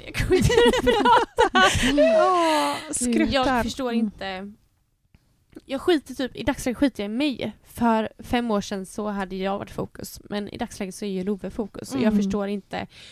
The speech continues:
Speaker 1: hur man inte... Han har fått, alltså, på riktigt femtio chanser med mig. Jag fick en chans med Love. Han tog inte den. Så jag förstår inte hur man kan skita i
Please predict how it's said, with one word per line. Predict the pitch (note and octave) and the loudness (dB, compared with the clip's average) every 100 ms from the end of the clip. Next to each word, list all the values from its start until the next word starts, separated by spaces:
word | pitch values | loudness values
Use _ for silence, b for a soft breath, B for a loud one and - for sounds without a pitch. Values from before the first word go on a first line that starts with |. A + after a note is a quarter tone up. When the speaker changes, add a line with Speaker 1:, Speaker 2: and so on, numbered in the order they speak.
| B B B | B B B
Speaker 1:
hur | - C#4 | -8 -6
man | C4 C4+ | -6 -6
inte... | A#3+ - - G3+ F#3+ - _ _ | -6 -8 -4 -2 -2 -8 _ _
Han | A#3 C4 C4+ | -6 -4 -4
har | B3 | -4
fått, | B3+ B3 - | -4 -4 -10
alltså, | - A3 A3 | -12 -12 -6
på | A#3+ | -6
riktigt | B3+ - A3 - | -6 -8 -12 -10
femtio | - C4+ A3 A3+ | -4 -4 -4 -4
chanser | A3 G3 - | -4 -6 -6
med | G3 F#3+ | -6 -4
mig. | F#3+ G3 G#3+ - _ - - - - - | -4 -6 -12 -20 _ -20 -20 -20 -20 -10
Jag | A3+ | -6
fick | G#3 - | -6 -4
en | G#3 G#3+ G3+ | -4 -2 -4
chans | G#3 F#3+ - | -6 -6 -6
med | |
Love. | F#3+ F#3+ G#3 A3 | -4 -4 -6 -10
Han | - G3+ | -10 -8
tog | G#3 G3 | -6 -4
inte | G3 - | -6 -6
den. | G3 F#3+ | -8 -8
Så | - G#3+ | -8 -6
jag | G#3+ | -4
förstår | G#3 G3 G3+ G3 | -4 -8 -8 -8
inte | F#3 - | -10 -8
hur | G3 G3+ | -6 -4
man | G3 G3 | -6 -8
kan | - G3+ F#3 b b b b b b | -8 -8 -8 b b b b b b
skita | - C4 G#3 - G3+ - | 0 2 2 0 -10 -8
i | F#3+ F3+ F3+ | -8 -6 -8